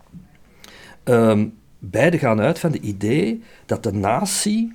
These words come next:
de kern moet vormen van het politieke bedrijf en dus moet kunnen beschikken over een staatsapparaat of minstens een deelstaatapparaat, want daar is Catalonië en Vlaanderen misschien dan toch niet zo verschillend, hè. Zij, zij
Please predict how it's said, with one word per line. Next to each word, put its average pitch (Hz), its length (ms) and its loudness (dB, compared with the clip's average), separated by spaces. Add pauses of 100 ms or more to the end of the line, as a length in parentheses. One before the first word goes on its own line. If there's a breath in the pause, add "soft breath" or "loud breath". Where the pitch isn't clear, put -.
de - 140 -8
kern 160 320 0
moet 156 160 0
vormen 143 300 -2
van 123 140 -4
het 113 120 -4
politieke 117 440 -8
bedrijf 98 400 -4
en 113 140 -4
dus 151 180 -4
moet 143 200 -6
kunnen 120 240 -4
beschikken - 460 -4
over 113 160 -4
een 92 80 -4
staatsapparaat 190 840 -6 (680 loud breath)
of - 500 -4 (260)
minstens 147 580 4
een 113 200 2
deelstaatapparaat, 170 1080 0
want 120 180 -4
daar 110 140 -2
is 107 120 -4
Catalonië 110 640 -2
en 98 180 -4
Vlaanderen 104 400 -2
misschien 107 280 -4
dan 98 140 -2
toch 117 180 -4
niet 113 120 -4
zo 107 120 -6
verschillend, 165 520 -4
hè. 233 160 -4
Zij, 85 260 -8
zij - 280 -10